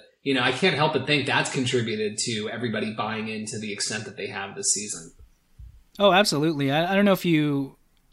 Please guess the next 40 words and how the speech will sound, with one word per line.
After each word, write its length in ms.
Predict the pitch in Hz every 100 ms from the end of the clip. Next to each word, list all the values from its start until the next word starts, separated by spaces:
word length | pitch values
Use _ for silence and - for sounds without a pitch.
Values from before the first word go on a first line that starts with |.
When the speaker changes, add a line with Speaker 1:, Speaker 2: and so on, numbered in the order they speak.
| -
Speaker 2:
heard 240 | - 175
about 320 | 180 143 139 143
this 200 | 139 147
or 80 | 135
read 260 | 156 170
this, 280 | 139 131 -
but 220 | 127 139
I 100 | 139
think 240 | 147 208 160
after 480 | 160 156 - 151 143
the 380 | 135 139 139 147
Oklahoma 440 | 156 156 160 147
City 340 | - 160 151
Thunder 400 | 139 139 156 151
game, 360 | 135 131 127 127 - - - - _ _
Anthony 320 | 170 165 175
Davis 480 | 160 165 156 151 - - -
told 200 | 185 175
the 80 | 156
media 340 | 151 160 156
that 160 | 143 131
Jason 320 | 156 151 156
Kidd 160 | 175 147
went 180 | 147
up 100 | 147 -
to 60 |
him 160 | 143 143
and 120 | 135
said, 260 | - 135 127
"You 180 | 147 151
sucked 440 | - 156 143 - -
that 180 | 135 143
game." 300 | 131 131 127 - -
<laughs> 60 | 247 - - -
And 100 | 180
he 120 | 220
was 180 | 185 151
like, 240 | 156 151 -
"I 100 | 147
did." 320 | 151 131